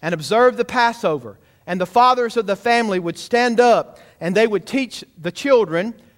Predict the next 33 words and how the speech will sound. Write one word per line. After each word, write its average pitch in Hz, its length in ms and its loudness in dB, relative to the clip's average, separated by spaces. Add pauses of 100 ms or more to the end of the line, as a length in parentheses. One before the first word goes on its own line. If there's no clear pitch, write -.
(100)
and 190 160 -2
their 262 180 6
children 202 640 -4 (380)
about 202 320 0
the 190 80 -6
great 233 280 2
and 220 120 0
mighty 220 280 0
acts 214 320 -2
of 160 140 -10
God 196 540 2
out 202 160 2
of 190 80 -4
the 185 140 2
Exodus, 208 580 -2 (320)
the 190 100 -4
disciples 247 580 0
of 233 80 2
the 226 100 4
Lord 233 260 4
Jesus 214 360 -6
Christ 240 400 0
are 190 60 -8
called 220 320 0
together 196 380 0
to 196 120 -6
regularly 226 600 0
eat 240 240 -8
this 214 200 -4
meal 220 320 0
in 208 160 -4
a 208 60 2
memorial, 202 760 2